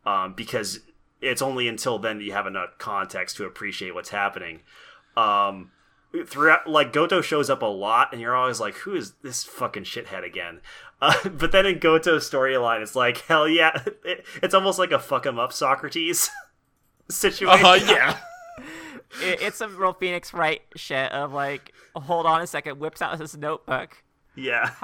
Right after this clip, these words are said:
Speaker 2: Yeah.
Speaker 3: It's like, "How many notes do you keep in there?" "All of them."
Speaker 2: "Oh, I have the whole script for the game in here." <laughs>
Speaker 3: "I'll write down everything I hear."
Speaker 1: It's great. Uh, but yeah, Chihiro is,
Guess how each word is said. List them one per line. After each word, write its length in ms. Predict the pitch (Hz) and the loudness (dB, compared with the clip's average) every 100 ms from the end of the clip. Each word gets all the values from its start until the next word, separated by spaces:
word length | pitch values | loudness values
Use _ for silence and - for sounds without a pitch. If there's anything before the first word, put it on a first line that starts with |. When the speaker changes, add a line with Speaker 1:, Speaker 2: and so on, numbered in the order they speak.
| - | -6
Speaker 2:
Yeah. 280 | 226 147 - | 2 2 2
Speaker 3:
It's 160 | 403 - | -4 -6
like, 200 | 226 - | -6 -4
"How 220 | - 233 | -4 -4
many 140 | 240 226 | -4 -6
notes 240 | 262 269 | -6 -6
do 80 | - | -12
you 40 | |
keep 260 | 226 254 269 | -14 -14 -8
in 140 | 226 | -8
there?" 340 | 180 160 151 143 - - - - | -4 -4 -4 -10 -18 -20 -10 -2
"All 240 | 151 139 | -2 -2
of 100 | 131 | -4
them." 240 | 135 131 135 - | -6 -8 -10 0
Speaker 2:
"Oh, 120 | 160 | 4
I 100 | 160 | 6
have 140 | 175 165 | 6 6
the 80 | 170 | 2
whole 120 | 160 | -2
script 260 | - 160 | -2 -4
for 100 | - | -4
the 80 | 135 | -6
game 220 | 113 107 | -4 -4
in 80 | 101 | -4
here." 260 | 202 98 - - - - _ | -4 -6 -6 -16 -20 -20 _
<laughs> 500 | - _ _ 170 _ | -20 _ _ -20 _
Speaker 3:
"I'll 60 | 147 | -4
write 180 | 147 147 | -4 -4
down 140 | 151 | -6
everything 500 | 151 147 151 151 139 | -6 -4 -6 -8 -8
I 100 | 139 | -8
hear." 380 | 143 135 135 151 - - | -8 -8 -10 -10 -14 -12
Speaker 1:
It's 240 | 127 110 | -10 -8
great. 320 | - 95 87 - _ - - _ | -6 -6 -8 -14 _ -20 -20 _
Uh, 340 | 123 120 120 120 _ | 0 2 2 0 _
but 200 | - 151 | -4 0
yeah, 260 | 175 156 131 | 4 6 4
Chihiro 580 | - 214 196 175 156 151 | 2 0 2 4 4 0
is, 260 | 123 117 | -2 -6